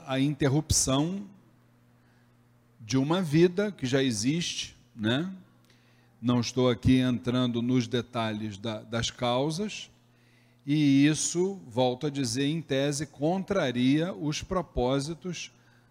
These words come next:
da espiritualidade superior. Isso é um fato.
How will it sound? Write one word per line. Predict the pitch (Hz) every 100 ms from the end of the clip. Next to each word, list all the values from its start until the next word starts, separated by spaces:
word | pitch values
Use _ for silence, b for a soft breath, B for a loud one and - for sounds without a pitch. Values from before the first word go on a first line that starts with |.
| b
da | 123 131 151
espiritualidade | 147 - 156 147 160 151 147 139
superior. | - - 156 139 95 82 80 - _ _ _ _ _
Isso | 127 120 151
é |
um | 170
fato. | - 107 92 -